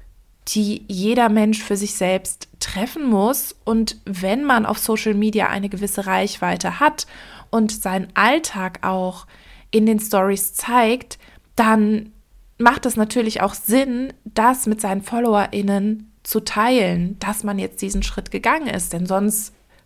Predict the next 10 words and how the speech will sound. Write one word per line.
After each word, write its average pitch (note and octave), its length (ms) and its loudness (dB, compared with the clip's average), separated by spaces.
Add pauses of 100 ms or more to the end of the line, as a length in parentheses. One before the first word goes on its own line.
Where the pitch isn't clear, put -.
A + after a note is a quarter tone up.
(160)
wirst A#3 300 4
du A3+ 40 0
natürlich A#3 760 2
jeden A3+ 260 0
Tag, G#3+ 380 2
wenn G#3 100 0
du G3 60 0
dein F#3+ 160 -2
Essen G#3 280 -4
zeigst, G3 600 0